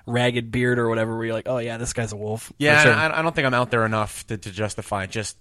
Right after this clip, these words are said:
Speaker 1: Mm-mm.
Speaker 2: drop the first name.
Speaker 1: Nope. Like, Kevin definitely, like, sets you up like, "Oh, yeah, he's gonna be a nice guy," and then his last name's Wolf. Maybe he does know how to kill a person. Who knows? But
Speaker 2: It's,
Speaker 1: he
Speaker 2: it's a yin and yang.
Speaker 1: <laughs>
Speaker 2: There's a good and bad to me.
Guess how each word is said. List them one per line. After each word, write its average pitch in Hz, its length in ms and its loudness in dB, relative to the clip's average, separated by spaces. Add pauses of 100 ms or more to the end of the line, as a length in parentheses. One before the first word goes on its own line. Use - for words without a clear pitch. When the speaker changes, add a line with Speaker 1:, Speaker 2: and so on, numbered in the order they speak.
(120)
Speaker 1:
Mm-mm. 101 80 -4
Speaker 2:
drop 120 240 2
the 113 60 -10
first 107 220 -6
name. 98 260 -6 (220)
Speaker 1:
Nope. 131 320 0 (300)
Like, 131 160 -4
Kevin 156 340 0
definitely, 135 440 0
like, 117 180 -2
sets - 240 -2
you 127 100 0
up 120 80 -4
like, 127 180 -2
"Oh, 269 120 2
yeah, 247 140 2
he's 180 100 0
gonna 180 160 -2
be 175 80 0
a 156 60 2
nice 165 240 0
guy," 139 320 0
and 131 120 -2
then 147 100 0
his 135 120 -4
last 135 220 -2
name's 135 200 -4
Wolf. 131 280 -2 (360)
Maybe 123 440 0
he 175 60 -2
does 214 260 2
know 147 100 2
how 131 100 2
to 123 60 0
kill 123 220 0
a 117 60 -4
person. 107 420 -6 (280)
Who 156 140 4
knows? 131 520 0
But 151 100 2
Speaker 2:
It's, 147 60 2
Speaker 1:
he 190 40 0
Speaker 2:
it's - 140 -8
a - 20 2
yin 165 220 -2
and 160 100 -2
yang. 127 240 -2 (120)
Speaker 1:
<laughs> 214 380 4 (500)
Speaker 2:
There's 123 180 -4
a - 40 -8
good 147 180 0
and 127 100 -6
bad 131 220 4
to 117 100 -4
me. 104 180 -2